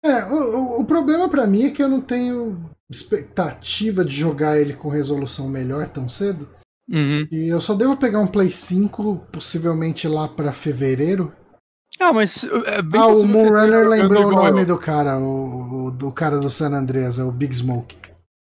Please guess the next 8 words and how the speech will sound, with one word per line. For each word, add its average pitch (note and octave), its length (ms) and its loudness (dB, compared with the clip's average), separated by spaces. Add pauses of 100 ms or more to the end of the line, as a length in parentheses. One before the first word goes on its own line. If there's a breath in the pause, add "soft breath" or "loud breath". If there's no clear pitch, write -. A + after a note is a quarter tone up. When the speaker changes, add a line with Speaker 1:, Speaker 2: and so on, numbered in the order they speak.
(840)
Speaker 1:
Ele C#3+ 140 -4
mesmo. G#2 220 -8 (1160)
Speaker 2:
Perdão, C#3 260 -2
gente, C3 180 -8
preciso C3+ 300 -6
tomar C3 200 -4
uma B2 140 0
água. A#2 200 -4